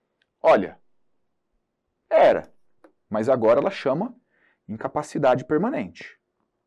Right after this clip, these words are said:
A gente tinha antes aí aposentadoria por invalidez, que agora, com essa alteração, com essa alteração,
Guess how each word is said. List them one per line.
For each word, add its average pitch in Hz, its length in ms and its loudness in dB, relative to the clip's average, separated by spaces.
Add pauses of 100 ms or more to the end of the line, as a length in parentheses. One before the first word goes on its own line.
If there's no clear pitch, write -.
(1200)
A 92 100 -8
gente 104 260 -10
tinha 143 300 -4
antes 120 340 -4
aí 90 240 -2 (1900)
aposentadoria 101 1000 -4 (680)
por 101 140 -4
invalidez, 98 800 -4 (420)
que - 80 -10
agora, 160 380 2
com - 100 -6
essa 110 180 -4
alteração, 107 680 -4 (1800)
com 110 120 -8
essa 107 200 -8
alteração, 104 640 -6